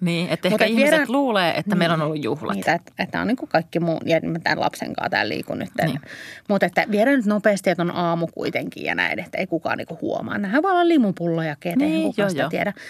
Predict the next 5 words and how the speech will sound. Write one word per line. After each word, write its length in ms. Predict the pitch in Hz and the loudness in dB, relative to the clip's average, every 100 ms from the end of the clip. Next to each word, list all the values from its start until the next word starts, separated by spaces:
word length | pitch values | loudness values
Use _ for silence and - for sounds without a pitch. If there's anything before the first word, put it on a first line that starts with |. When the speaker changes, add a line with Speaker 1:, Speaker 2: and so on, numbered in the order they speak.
| - - - - - _ _ _ - | -16 -18 -20 -20 -20 _ _ _ -4
Speaker 2:
Ja 120 | 190 185 - | -4 -4 -4
lähti 240 | 214 165 | -2 -2
kuskaamaan 540 | 220 285 - 220 190 190 | 2 2 4 2 4 2
niitä, 220 | 190 | 4
äh, 80 | 196 | 2